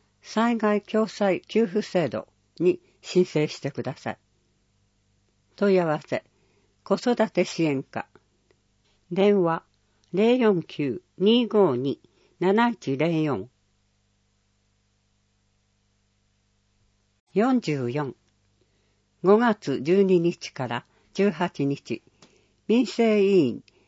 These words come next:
児童委員活動強化週間。民生委員児童委員は、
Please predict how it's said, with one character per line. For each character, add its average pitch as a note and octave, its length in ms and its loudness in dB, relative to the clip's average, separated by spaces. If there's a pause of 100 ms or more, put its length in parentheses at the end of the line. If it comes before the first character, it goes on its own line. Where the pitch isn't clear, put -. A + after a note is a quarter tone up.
(240)
児 F#3+ 180 0
童 A#3 340 4
委 G#3 260 2
員 C#3 140 0
活 G#3+ 360 -4
動 A3 140 2
強 G#3 220 -2
化 E3+ 200 -4
週 D3 240 -6
間。 F#2+ 260 -14 (1900)
民 A#3 200 4
生 A#3 320 0
委 A3 140 2
員 C3 200 2 (100)
児 F3+ 180 0
童 A#3 240 4
委 G#3+ 60 4
員 F3+ 280 2
は、 A#2+ 200 -8